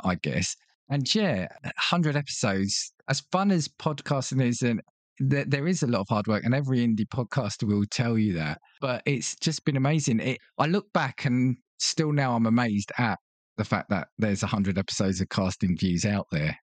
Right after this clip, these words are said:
and many more to come. What else did I find out about the number a hundred? I dug up a few other facts. So, well, look, it wouldn't be Casting Views without some random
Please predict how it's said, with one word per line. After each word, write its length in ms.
and 160
many 160
more 180
to 140
come. 280
What 220
else 300
did 120
I 120
find 340
out 240
about 320
the 80
number 360
a 60
hundred? 420
I 60
dug 240
up 160
a 20
few 300
other 180
facts. 560
So, 460
well, 380
look, 260
it 160
wouldn't 200
be 100
Casting 580
Views 320
without 340
some 240
random 560